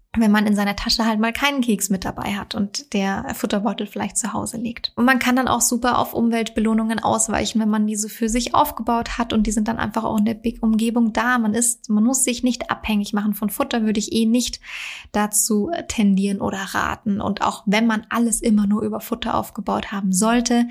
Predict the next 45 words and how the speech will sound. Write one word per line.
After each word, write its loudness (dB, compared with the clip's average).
wie 6
gesagt, 2
wenn 0
man -2
es -10
ordentlich 4
aufgebaut -2
hat, -6
dann -2
zeigt -8
der -6
Hund -2
das -2
Verhalten -4
trotzdem. -6
Genau, 4
so, 0
jetzt 0
haken 4
wir 4
aber 4
mal 2
das 2
Thema 2
Futter -4
ab, -2
würde 0
ich -2
sagen. 2
Aber 0
es 0
ist 0
sehr, 4
sehr 2
spannend, 2
dass 0
es -2
sich -2
so 0
häufig -2
durchzieht 2
und 2
tatsächlich -2
auch -2
mehrfach 0